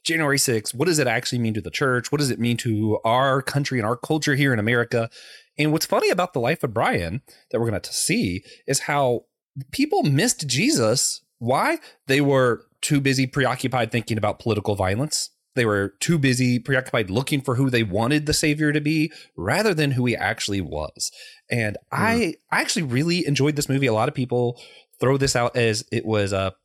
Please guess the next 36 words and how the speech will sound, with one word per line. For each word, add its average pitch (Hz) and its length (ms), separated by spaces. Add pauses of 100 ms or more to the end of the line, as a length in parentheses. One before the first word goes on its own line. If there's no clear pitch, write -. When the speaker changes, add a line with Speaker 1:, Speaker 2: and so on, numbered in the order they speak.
Speaker 1:
heretical, 170 800
it 110 240
was 98 380
blasphemous. 156 840 (360)
Uh, 104 280
it 139 120
got, 170 200
it - 80
gets - 140
a 123 60
lot 110 180
of 113 60
hate. - 320
This 123 120
movie 139 200
gets 127 260
a 107 200
lot 110 340
of 127 80
hate, 101 320
especially 113 500
from 104 160
Christians. 110 460
It 127 80
is 190 120
an 151 120
R-rated 127 420
film. 117 500
There 127 140
are 127 260
a 123 40
few 139 240
F-bombs, 120 640 (400)
um, 95 600
some 110 200
nudity. 117 480